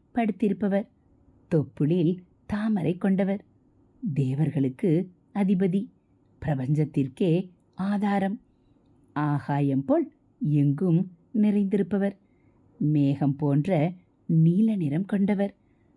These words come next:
மங்களகரமான திருமேனி உடையவர், லக்ஷ்மி தேவியின் கணவர், தாமரை போன்ற கண்களை உடையவர், யோகிகளால் தியானம் மூலம்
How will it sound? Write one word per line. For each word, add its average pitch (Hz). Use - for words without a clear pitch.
மங்களகரமான 143
திருமேனி 208
உடையவர், 202
லக்ஷ்மி 143
தேவியின் 147
கணவர், 196
தாமரை 143
போன்ற 139
கண்களை 208
உடையவர், 202
யோகிகளால் 139
தியானம் 143
மூலம் 214